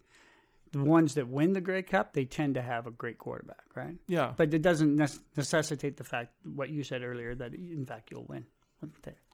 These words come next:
Speaker 2: I
Speaker 1: was
Speaker 2: mean, I mean, even Henry Burris's first year with the Rough Riders, they
Speaker 1: Yeah.
Speaker 2: won five games and he threw thirty touchdown
Speaker 1: Yeah.
Speaker 2: passes.
Speaker 1: Yeah.
Speaker 2: And so there's other, other elements that you need, but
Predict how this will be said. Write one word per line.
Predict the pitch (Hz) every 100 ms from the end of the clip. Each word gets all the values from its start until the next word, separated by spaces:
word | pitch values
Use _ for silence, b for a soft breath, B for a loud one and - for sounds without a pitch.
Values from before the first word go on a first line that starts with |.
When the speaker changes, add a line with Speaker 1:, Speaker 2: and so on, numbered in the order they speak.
| -
Speaker 2:
I |
Speaker 1:
was | -
Speaker 2:
mean, | 156 160 170 -
I |
mean, | 175 185
even | 180 156 151
Henry | 143 156
Burris's | 139 143 180 180 135
first | - 135 -
year | 139
with | 127
the |
Rough | 127 160 147
Riders, | 123 120
they | 127
Speaker 1:
Yeah. |
Speaker 2:
won | 131 123
five | 135 127
games | 123 147 147
and | 123
he |
threw | 117 123
thirty | 147 135
touchdown | 123 151 - 123 117
Speaker 1:
Yeah. |
Speaker 2:
passes. | 120 143 127 - _ _ -
Speaker 1:
Yeah. | 135 165 _
Speaker 2:
And | 139 123 120 117
so | - 135 123 120 - b b b b _ _
there's | 208 139
other, | 151 143 160
other | 165 147
elements | 143 139 135 127
that | 135 131
you | 120
need, | 123 160 175 131
but | 135